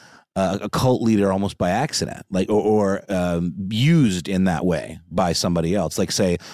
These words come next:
like, Rasputin, you know, is sort of like this puppeteer for, for the Tsar and things like that. I'm just wondering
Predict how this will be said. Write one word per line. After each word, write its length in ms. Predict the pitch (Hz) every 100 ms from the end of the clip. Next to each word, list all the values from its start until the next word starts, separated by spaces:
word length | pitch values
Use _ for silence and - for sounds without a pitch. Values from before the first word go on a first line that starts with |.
| -
like, 180 | - 90
Rasputin, 800 | 78 90 - - 107 90 87 78 - -
you 100 | -
know, 140 | 90 82
is 80 | 82
sort 140 | 95
of 80 | 80
like 140 | 85
this 140 | 82 78
puppeteer 760 | - 95 95 92 101 98 80
for, 320 | 71 92 80 80
for 160 | 98
the 120 | 80
Tsar 420 | 76 101 92 73 69
and 140 | 76
things 220 | 87 73
like 160 | 78 78
that. 220 | 82 -
I'm 80 | 92
just 100 | 87
wondering 400 | 98 85 73